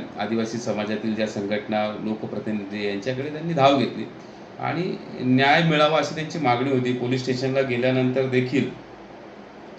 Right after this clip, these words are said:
बराच काही संघर्ष झाला. अनेक ठिकाणाहून दबाव येत होता की ही तक्रार मागे घेतली जावी किंवा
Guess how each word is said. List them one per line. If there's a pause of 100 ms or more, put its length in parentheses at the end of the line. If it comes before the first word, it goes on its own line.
(560)
बराच
काही
संघर्ष
झाला. (580)
अनेक
ठिकाणाहून
दबाव
येत
होता (400)
की (520)
ही
तक्रार
मागे
घेतली
जावी
किंवा